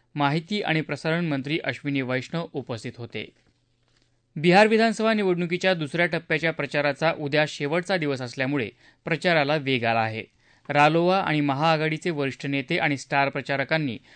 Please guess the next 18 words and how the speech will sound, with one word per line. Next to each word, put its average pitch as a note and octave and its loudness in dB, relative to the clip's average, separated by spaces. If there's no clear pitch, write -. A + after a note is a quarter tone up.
सभा E3+ -2
आणि E3 -2
बैठकांचा C#3+ -2
धडाका B2+ 0
लावला A2+ 0
आहे. A2 -6
पहिल्या F3+ 4
टप्प्यातल्या G#3 -2
मतदानात E3 0
बिहारच्या D3+ -2
जनतेनं C#3+ -2
रालोआचा C#3 0
विजय C3 -2
निश्चित C3+ -4
केला B2+ 0
आहे, C3 0
असा C3+ -2
विश्वास B2 -2